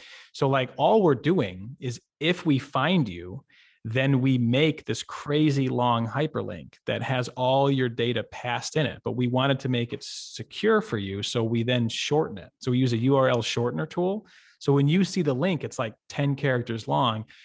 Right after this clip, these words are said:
but then when you click it, it expands, and then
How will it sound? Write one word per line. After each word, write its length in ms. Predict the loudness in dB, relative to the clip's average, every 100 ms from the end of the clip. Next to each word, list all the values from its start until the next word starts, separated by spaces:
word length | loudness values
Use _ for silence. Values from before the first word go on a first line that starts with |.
| _ -10
but 140 | -4
then 140 | -2
when 180 | 0 0
you 240 | 0 -2 -4 _ -20 _
click 300 | -2 -2 0
it, 180 | -2 -2
it 100 | -6
expands, 880 | -8 -8 -6 -2 0 2 0 -2 -6 -6
and 180 | -2 0
then 320 | 0 -2